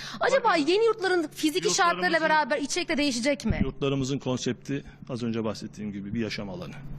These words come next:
Speaker 2: Restoranlarıyla, kafesiyle, genç ofisiyle, spor alan-, olanaklarıyla, üç çarpı üç basketbol seferberliğini buradan başlatıyoruz.
Speaker 1: Amerikan futbolu Türkiye'ye geldi.
Speaker 2: Pek çok farklı branş,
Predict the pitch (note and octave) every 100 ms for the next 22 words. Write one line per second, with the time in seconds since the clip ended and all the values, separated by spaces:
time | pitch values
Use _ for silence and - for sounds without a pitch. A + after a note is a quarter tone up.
0 | - - - - C3+ C3 C3 B2+ A#2+ A#2+
1 | A#2 A2+ - A#2 B2 - A#2+ A#2+ A2+ C3+
2 | C#3 C3+ C3 A#2+ B2+ B2+ C3 B2 - -
3 | - - - - E3 E3 D#3+ D#3 F3+ D3+
4 | D3+ D3 - C#3+ C#3 C3+ C3+ - - -
5 | - - - - D3+ E3 D3 F3 E3 -
6 | C#3 - D#3+ F3+ F3+ D3 A2 - - -
7 | - - - - - D#3+ E3+ E3 E3 E3
8 | F#3 F3 E3+ F3 B2+ A2 G2+ - - -
9 | - A#3+ A#3+ C#4 - B3+ C#4 C4 C#4 D4
10 | C#4 G#3 G#3 - - - - - - -
11 | - - - F#3 F3 F#3+ - F3+ E3+ F#3
12 | E3+ E3 D3 A2+ -